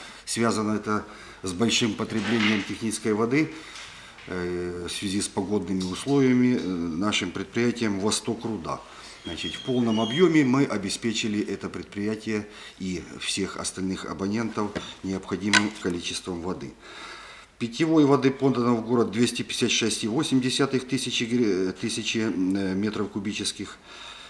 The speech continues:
Принято и обработано стоков двести пятьдесят и семь десятых тысяч метров кубических.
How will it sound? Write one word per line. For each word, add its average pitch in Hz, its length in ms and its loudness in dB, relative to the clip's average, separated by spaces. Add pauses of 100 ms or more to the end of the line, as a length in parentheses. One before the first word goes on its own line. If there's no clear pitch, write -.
(160)
Принято 127 440 2
и 110 140 2
обработано 113 640 2
стоков 117 480 -2
двести 107 300 -2
пятьдесят 110 460 0
и - 60 -4
семь 110 240 0
десятых 104 460 -2
тысяч 107 340 -6
метров 101 300 -2
кубических. - 640 -10